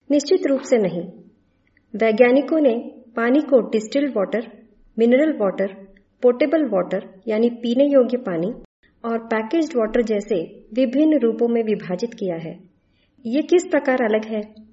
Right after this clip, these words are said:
इस विषय पर केंद्रीय खाद्य प्रौद्योगिक अनुसंधान संस्थान के वरिष्ठ तकनीकी अधिकारी डॉक्टर एम ए श्रीनिवास से हमने बातचीत की।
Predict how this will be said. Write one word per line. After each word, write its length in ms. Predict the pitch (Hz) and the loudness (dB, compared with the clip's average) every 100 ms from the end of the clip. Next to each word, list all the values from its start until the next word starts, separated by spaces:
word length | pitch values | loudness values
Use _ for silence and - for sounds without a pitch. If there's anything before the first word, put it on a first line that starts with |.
| _ _ _ _ _ _ | _ _ _ _ _ _
इस 240 | - 330 - | -4 -2 0
विषय 240 | 311 320 311 | -2 2 2
पर 280 | 226 180 - - _ _ _ - | 2 -2 -6 -18 _ _ _ 4
केंद्रीय 380 | 269 277 311 349 | 6 6 2 0
खाद्य 360 | - 240 233 262 | -2 -2 0 0
प्रौद्योगिक 540 | 240 220 220 226 233 226 | 0 0 0 -2 -4 -4
अनुसंधान 600 | 214 208 214 214 220 233 | -4 -2 -2 0 0 0
संस्थान 560 | 226 196 - 240 269 | 0 -2 -2 0 0
के 200 | 262 214 185 - - - _ 220 | 0 -2 -4 -8 -20 -20 _ -2
वरिष्ठ 340 | 233 285 - 311 | 2 2 0 -2
तकनीकी 460 | 262 247 247 247 247 | -2 2 0 0 -4
अधिकारी 520 | 185 208 - 214 226 311 - - - 226 | -4 -6 -4 -4 -4 -8 -12 -20 -12 -6
डॉक्टर 360 | 220 226 254 240 | -6 -2 -4 0
एम 160 | 262 302 | 0 2
ए 120 | 262 | 0
श्रीनिवास 600 | 269 240 214 220 262 269 | 0 -4 -4 0 -2 0
से 120 | 247 175 180 - - | 0 0 -4 -12 -6
हमने 220 | 240 240 | 0 2
बातचीत 460 | 233 190 185 208 202 | 2 -4 -6 -6 -8
की। 180 | 196 | -10